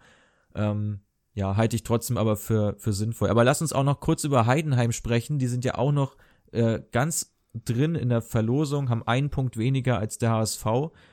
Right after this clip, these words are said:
Ähm, da das Restprogramm, sei kurz angesprochen, bevor du deine Meinung mal abgibst,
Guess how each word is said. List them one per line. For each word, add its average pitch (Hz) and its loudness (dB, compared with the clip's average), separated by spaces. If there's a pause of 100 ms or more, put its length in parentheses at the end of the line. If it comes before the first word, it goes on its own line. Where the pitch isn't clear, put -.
(320)
Ähm, 110 0
da 120 4
das 131 2
Restprogramm, 135 0
sei 117 2
kurz - -2
angesprochen, 123 0
bevor 117 0
du 120 -2
deine 117 2
Meinung 113 0
mal 113 -2
abgibst, - -2